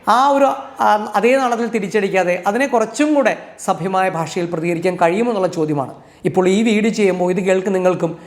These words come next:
എന്നെ രണ്ട് ചീത്ത വിളിക്കാൻ തോന്നുന്നുണ്ടെങ്കിലും അത് മലയാളികളുടെ കുറവായിട്ട് തന്നെ നിങ്ങൾ കാണണമെന്ന് ഞാൻ അഭ്യർത്ഥിക്കുകയാണ്. പക്ഷേ എനിക്ക് രൺവീർ പറഞ്ഞ കാര്യത്തെക്കുറിച്ചുള്ള അഭിപ്രായ വ്യത്യാസം പ്രകടിപ്പിക്കാനാണ് ഈ വീഡിയോ.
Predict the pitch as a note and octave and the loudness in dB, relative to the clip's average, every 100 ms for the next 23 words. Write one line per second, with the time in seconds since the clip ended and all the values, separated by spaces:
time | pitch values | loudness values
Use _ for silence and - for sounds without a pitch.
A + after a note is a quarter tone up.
0 | - E3+ G3+ B3 A3+ G#3 G3+ F3+ F3+ F3+ | -4 2 4 4 2 -6 -6 -6 -6 -6
1 | F3 E3+ F3+ F#3+ D3+ D3 D3+ - - - | -6 -6 -4 -4 -4 -4 -6 -8 -16 -4
2 | F#3+ F3+ D#3+ D#3+ D#3+ D#3+ E3+ E3 D#3+ F3 | -2 0 2 2 0 -4 -2 0 2 2
3 | F#3 F3 C3+ C3+ D3 - - D#3 D#3+ D3+ | 0 -2 -4 -4 -10 -14 -6 -2 -2 -2
4 | C#3+ C#3+ C#3 C3 C3 - - E3 C#3 C3+ | -2 -2 -2 -2 -4 -10 -10 -2 0 0
5 | C3+ C3 B2 - - - - - - C4 | -4 -6 -8 -10 -12 -20 -20 -20 0 0
6 | C4 A3 B2 - - G#3+ C#4 D4+ A#3+ F#3+ | 4 2 2 -10 0 2 4 4 4 4
7 | G3+ C4 D#4+ D#4+ - - - - G3+ G#3 | 2 2 0 -2 -14 -20 -6 -2 0 0
8 | G#3 F#3+ F#3 F3+ G3 F3+ F3+ E3+ D#3 C#3+ | 0 0 0 -4 -4 -6 0 0 0 -2
9 | F#3 F#3 F3 E3 D#3+ E3+ E3 D3+ D#3+ D#3+ | 0 0 0 -4 -4 -4 -4 -2 -2 -4
10 | E3 D3+ C#3 C#3+ D3 C#3+ C#3 | -6 -6 -4 -4 -2 0 -2